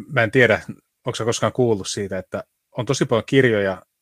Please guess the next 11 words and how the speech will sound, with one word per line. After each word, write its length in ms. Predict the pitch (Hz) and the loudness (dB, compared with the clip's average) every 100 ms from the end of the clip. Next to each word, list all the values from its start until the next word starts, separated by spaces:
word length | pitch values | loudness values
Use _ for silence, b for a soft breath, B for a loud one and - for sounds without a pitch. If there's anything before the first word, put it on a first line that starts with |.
| _ | _
ja 60 | - | -10
sä 200 | 117 113 | -2 2
lainat 280 | 143 127 98 | 4 4 -2
niitä 200 | 101 101 | -4 -2
ihmisille, 560 | 113 104 98 92 90 | -2 -4 -8 -10 -10
ja 120 | 104 | -8
ne 80 | 104 | -2
joskus 320 | 113 113 - | -2 -4 -6
palauttaa 420 | - 104 92 - - | -4 -4 -4 -10 -20
ne. 80 | |
<laughs> 60 | - | -18